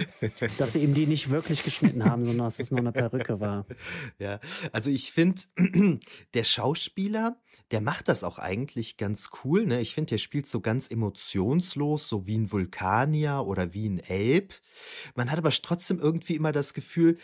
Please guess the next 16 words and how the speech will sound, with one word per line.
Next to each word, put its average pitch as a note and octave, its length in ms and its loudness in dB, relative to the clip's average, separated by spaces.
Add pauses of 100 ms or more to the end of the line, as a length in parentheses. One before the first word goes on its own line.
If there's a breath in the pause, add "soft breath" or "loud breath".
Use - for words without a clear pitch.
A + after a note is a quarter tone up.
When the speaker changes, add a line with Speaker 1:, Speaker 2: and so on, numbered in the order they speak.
(140)
Speaker 1:
dass A#2+ 180 2
so C3 100 2
hinter C#3+ 300 0
der A#2+ 120 0
Stirn, C#3 480 4
der C3+ 180 4
arbeitet A2+ 600 0
irgendwie D2+ 560 -10
was. D2 360 0
Das - 180 -4
fand A2+ 220 -2
ich - 60 0
schon G2+ 140 -2
ganz F#2 360 0
cool G#2 100 0
gemacht. G#2 340 -2